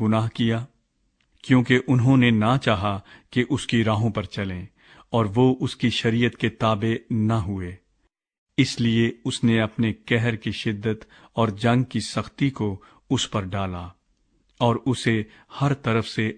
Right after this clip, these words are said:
آگ لگ گئی، پر وہ اسے دریافت نہیں کرتا۔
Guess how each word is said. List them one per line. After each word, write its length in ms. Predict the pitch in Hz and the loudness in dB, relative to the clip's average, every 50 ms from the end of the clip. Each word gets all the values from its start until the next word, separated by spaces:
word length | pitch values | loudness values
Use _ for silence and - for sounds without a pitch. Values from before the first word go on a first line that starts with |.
| - _ _ | -12 _ _
آگ 280 | - 117 117 117 120 117 | 0 2 2 2 2 0
لگ 320 | 113 107 104 104 98 95 98 | -2 -2 -2 -2 -4 -6 -6
گئی، 260 | 104 95 95 92 92 - _ _ _ _ _ _ _ - | -6 -6 -6 -8 -10 -14 _ _ _ _ _ _ _ 0
پر 140 | 120 117 | 0 0
وہ 280 | 113 107 117 131 139 143 - | 2 2 2 2 2 2 0
اسے 340 | 123 - - 120 107 104 104 - _ _ | -4 -4 -2 -2 -2 -2 -4 -8 _ _
دریافت 640 | - 107 120 113 110 110 113 107 101 90 - - - _ | -6 -4 -2 0 2 2 2 0 0 -4 -8 -14 -10 _
نہیں 300 | - 120 107 85 101 95 | -2 -2 -2 -2 -4 -8
کرتا۔ 460 | - - 95 107 - - 101 90 90 | -10 -10 -12 -14 -12 -12 -12 -12 -12